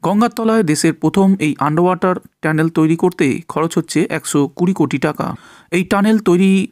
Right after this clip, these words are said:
কাজ শেষ হওয়ার বিষয়ে আশা করা হচ্ছে দু হাজার তেইশ সাল শেষ হওয়ার আগেই তা শেষ হবে। এই টানেলটি তৈরি হয়ে যাওয়ার পর তা দেশের একটি মাইল ফলক তৈরি করবে।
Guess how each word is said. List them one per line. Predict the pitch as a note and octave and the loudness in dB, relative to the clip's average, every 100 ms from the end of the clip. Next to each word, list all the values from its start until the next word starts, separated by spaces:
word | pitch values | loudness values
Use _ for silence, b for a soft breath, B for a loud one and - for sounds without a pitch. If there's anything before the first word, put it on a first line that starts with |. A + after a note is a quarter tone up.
| _ _ | _ _
কাজ | - D3 - - | -4 -4 -4 -6
শেষ | - E3+ - | -2 0 0
হওয়ার | E3+ E3 | 0 0
বিষয়ে | D#3+ - F#3+ E3+ D4+ - | -2 0 0 -2 -6 -6
আশা | D#3 G3+ | -4 -4
করা | G3 G3+ | -2 0
হচ্ছে | G3+ G3 G#3 C4+ _ - | 0 0 -2 -2 _ -6
দু | C#3 | 0
হাজার | E3+ D#3+ D#3 | 0 0 -2
তেইশ | E3 F#3+ - | -2 -4 -2
সাল | G#3 G3+ B3 _ | -2 -2 -4 _
শেষ | - F3 - | -4 -4 0
হওয়ার | D#3+ D#3+ | -2 -2
আগেই | D#3+ F3 D#3+ B3 b b b b - | -2 0 0 -2 b b b b -6
তা | E3 | -6
শেষ | D#3 F#3 G3 | -2 -2 -2
হবে। | - D#3+ C3+ B2 b b b - | -6 -4 -4 -4 b b b -6
এই | F#3 | -4
টানেলটি | G#3 G#3+ A3+ B3 | 0 0 2 2
তৈরি | A#3 F#3 F3+ | 2 2 4
হয়ে | F3 F#3 | 4 4
যাওয়ার | F3 F3 F3 | 4 2 0
পর | - F3+ D#3+ G3 - - | 0 0 0 -2 -8 -6
তা | D#3 D3 | -2 -2
দেশের | C#3 D#3+ E3+ - | -2 0 0 0
একটি | - - D#3 - | -4 -4 -4 -2
মাইল | D3+ D#3 F#3 | -2 -2 -2
ফলক | - F#3+ G3+ - _ - | -2 -2 -2 -8 _ -2
তৈরি | D3 D3 | 0 2
করবে। | E3 D3+ C3+ | 2 0 0